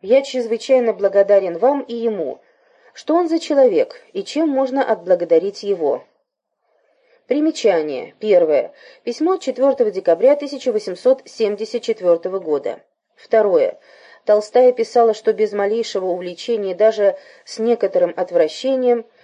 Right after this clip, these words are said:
решила вновь заняться попечением заведений для падших женщин,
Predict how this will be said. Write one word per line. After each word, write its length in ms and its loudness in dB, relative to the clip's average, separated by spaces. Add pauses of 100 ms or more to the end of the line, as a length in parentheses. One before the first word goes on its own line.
(160)
решила 420 0
вновь 340 -2
заняться 640 0
попечением 920 -2
заведений 580 -4
для 220 2
падших 420 0
женщин, 540 -2